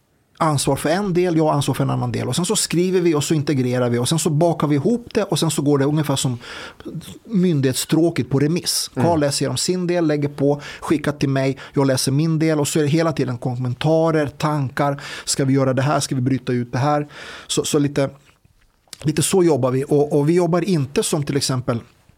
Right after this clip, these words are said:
Speaker 1: Sjövall Wahlöö, liksom. En skriver och sen så somnar hon utmattning och då är den andra över och <laughs>
Speaker 2: Mm,
Speaker 1: bara tar
Speaker 2: mm.
Speaker 1: över, liksom.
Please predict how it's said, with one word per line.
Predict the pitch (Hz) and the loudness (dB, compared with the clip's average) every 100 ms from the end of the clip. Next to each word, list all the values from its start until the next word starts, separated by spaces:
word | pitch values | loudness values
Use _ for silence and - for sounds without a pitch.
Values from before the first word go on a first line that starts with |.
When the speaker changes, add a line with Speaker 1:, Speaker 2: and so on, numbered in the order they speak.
| _ _ _ _ - | _ _ _ _ -8
Speaker 1:
Sjövall | - 165 143 131 139 | 0 2 2 0 2
Wahlöö, | 143 127 151 135 | 2 2 2 0
liksom. | 113 - - | -2 -6 -2
En | 185 | -2
skriver | 175 - 151 180 180 175 - | -2 0 2 2 2 -2 -4
och | - 147 | -6 -2
sen | 147 | 0
så | 143 | 0
somnar | - 165 143 | 0 0 2
hon | 139 139 | 2 2
utmattning | 143 160 160 131 | 2 -2 0 -2
och | 127 | 2
då | 160 | 2
är | |
den | 180 | 2
andra | 156 147 170 | 0 0 2
över | 147 - | 2 -2
och | - - - | -8 -10 -2
<laughs> | |
Speaker 2:
Mm, | 143 | 2
Speaker 1:
bara | 139 123 196 | 2 2 2
tar | 127 | 2
Speaker 2:
mm. | 170 226 | 2 2
Speaker 1:
över, | 147 | 0
liksom. | 120 - | -2 -4